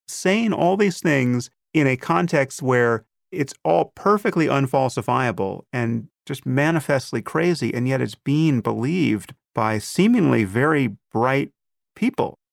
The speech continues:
For instance, did, did you ever meet an ex-Scientologist who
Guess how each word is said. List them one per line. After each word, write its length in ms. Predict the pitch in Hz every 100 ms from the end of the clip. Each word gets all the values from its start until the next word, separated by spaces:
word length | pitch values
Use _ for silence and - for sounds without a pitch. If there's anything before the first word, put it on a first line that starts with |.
| _ -
For 120 | -
instance, 180 | 190 151
did, 260 | 147 160 -
did 160 | 156
you 120 | 226
ever 300 | 240 254 269
meet 580 | 175 135 107 139 151 160
an 80 | 127
ex-Scientologist 1200 | 131 - 147 131 117 127 120 117 101 101 - - _ _ _ _ _ _
who 720 | - 131 127 123 120 117 110